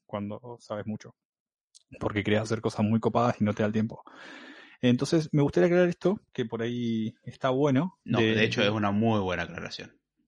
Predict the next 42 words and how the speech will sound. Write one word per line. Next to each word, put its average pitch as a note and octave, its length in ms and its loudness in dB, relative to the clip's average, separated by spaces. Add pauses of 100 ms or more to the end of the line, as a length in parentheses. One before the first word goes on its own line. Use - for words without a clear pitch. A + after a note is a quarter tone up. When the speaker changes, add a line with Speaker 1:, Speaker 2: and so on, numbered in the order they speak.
(240)
Speaker 2:
Es G#2+ 160 -10
una G2 200 -14
muy A#2+ 320 2
buena F#2 220 0
aclaración. F2 520 -12 (1400)
Speaker 1:
No, G3 140 8
porque B2 220 2
yo, - 80 -4
yo E3 140 6
te D3+ 60 2
entendí, C3+ 440 8
pero A2 220 4
por A2+ 120 4
ahí, B2+ 160 4
viste, B2 360 2 (100)
Speaker 2:
Sí, C#3 200 2 (100)
Speaker 1:
eh, G#2 500 2
Speaker 2:
ju-, A#2+ 40 0
ve, E3 140 10 (180)
esa F#3 140 4
es E3+ 60 6
la B2+ 100 6
dificultad A#2+ 440 2
de D3+ 80 4
comunicar. G#2+ 540 0
Speaker 1:
<laughs> - 100 -14 (540)
Sí, C#3+ 160 0
sí, C#3 120 0
sí. C3 120 -4
Speaker 2:
Se G2+ 100 0
te G#3+ 100 -6
pueden B2+ 240 6
escapar D#3+ 320 2
detalles E3+ 320 0
porque B2 160 0
vos A#2+ 120 4
estás C#3 120 0
hablando C#3+ 260 0
con B2 80 0
alguien B2+ 200 2
que, G2 340 -4
sí, C3 380 -2